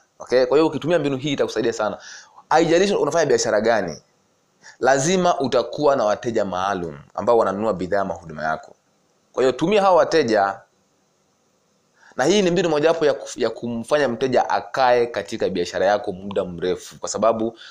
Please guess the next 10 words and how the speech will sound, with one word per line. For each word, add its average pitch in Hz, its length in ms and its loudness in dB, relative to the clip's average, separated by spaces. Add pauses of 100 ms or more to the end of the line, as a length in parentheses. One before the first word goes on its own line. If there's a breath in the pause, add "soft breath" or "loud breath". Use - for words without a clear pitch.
(180 loud breath)
umeshaonesha 139 760 0 (240)
umuhimu 117 580 -4
wake, 120 300 -2
yani 135 160 2
umesha-, 131 280 -2
umesha-, 131 400 0
umeshatambua 120 720 -4
mchango 104 420 -2
wake 120 460 0 (120)
kwako. 101 640 -6